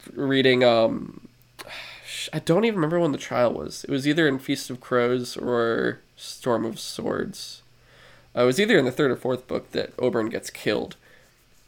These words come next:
And I knew that was gonna happen. I'm like, "Oh, God, he's so fucking cool, though." I hate that that's gonna,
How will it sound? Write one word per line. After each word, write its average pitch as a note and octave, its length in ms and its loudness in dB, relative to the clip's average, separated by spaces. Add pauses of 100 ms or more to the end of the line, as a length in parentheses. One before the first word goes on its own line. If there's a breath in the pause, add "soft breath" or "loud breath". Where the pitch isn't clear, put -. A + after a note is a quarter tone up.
(880)
And B2+ 640 6
I B2 140 8
knew C#3 160 4
that B2+ 220 8
was B2+ 160 4
gonna - 120 -2
happen. B2 340 0
I'm A#2+ 100 -2
like, - 180 -4
"Oh, C#3 300 -6
God, C3+ 220 -4
he's C3 160 -6
so E3 140 -2
fucking D3 380 -4
cool, D3 300 4
though." B2+ 240 6
I C3+ 40 6
hate C3 280 0
that B2 160 -2
that's B2 220 0
gonna, B2 320 2